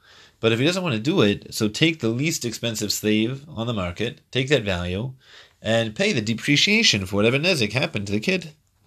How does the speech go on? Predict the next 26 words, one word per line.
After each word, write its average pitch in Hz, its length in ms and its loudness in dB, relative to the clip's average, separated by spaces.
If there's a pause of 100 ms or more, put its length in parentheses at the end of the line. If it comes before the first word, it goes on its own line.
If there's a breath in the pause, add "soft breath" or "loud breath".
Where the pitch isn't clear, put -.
(500 soft breath)
How 143 140 6
can 175 180 0
we 135 120 2
need 147 260 0
to 131 80 4
appraise 196 380 -2
the - 80 2
kid 101 320 -2
based 131 200 0
off 123 120 2
who 131 160 0
he 180 160 2
is? 147 240 2
Don't 185 160 -2
appraise 185 320 -2
the 107 80 2
kid. 92 340 -8 (680 soft breath)
Just 143 320 2
make 139 520 0
the 120 160 0
evaluation 143 760 2
based 156 320 0
off 170 320 0
of 139 380 4 (400 soft breath)
the 120 220 4
least 165 540 2